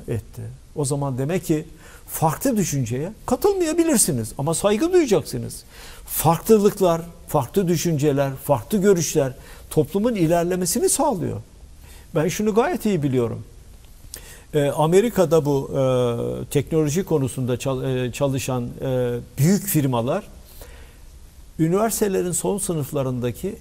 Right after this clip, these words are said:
en uçuk düşünceye sahip olanları alırlar öğrencileri. Olur ya, ya bu adam bunu gerçekleştirebilir.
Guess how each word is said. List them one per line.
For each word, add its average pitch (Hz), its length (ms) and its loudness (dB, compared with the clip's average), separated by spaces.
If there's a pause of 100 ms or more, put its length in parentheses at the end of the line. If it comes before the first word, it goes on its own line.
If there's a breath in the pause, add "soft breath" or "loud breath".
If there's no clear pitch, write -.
(140)
en 220 180 -2
uçuk 202 420 -6
düşünceye 139 760 -2
sahip 160 420 -2
olanları 127 600 -2 (160)
alırlar 139 640 2
öğrencileri. 107 560 -8 (340)
Olur 151 240 -2
ya, 247 160 -2
ya 175 260 -4
bu 175 120 -2
adam 151 240 -2 (120)
bunu 143 140 0
gerçekleştirebilir. 120 1040 -2